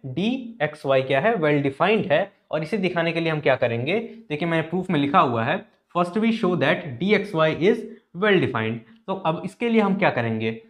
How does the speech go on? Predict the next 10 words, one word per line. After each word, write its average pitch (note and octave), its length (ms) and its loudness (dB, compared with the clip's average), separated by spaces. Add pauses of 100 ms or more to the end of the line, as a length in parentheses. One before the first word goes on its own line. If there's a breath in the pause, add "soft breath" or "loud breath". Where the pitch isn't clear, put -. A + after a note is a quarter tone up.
(400)
हम G#3 120 4
मान G3 180 6
लेते D#3 240 -2
हैं E3+ 200 0
let F#3 340 0
V D3+ 140 0
N G#3+ 220 2
is D3 120 -2
equal A#2+ 220 2 (100)
to A3+ 180 -2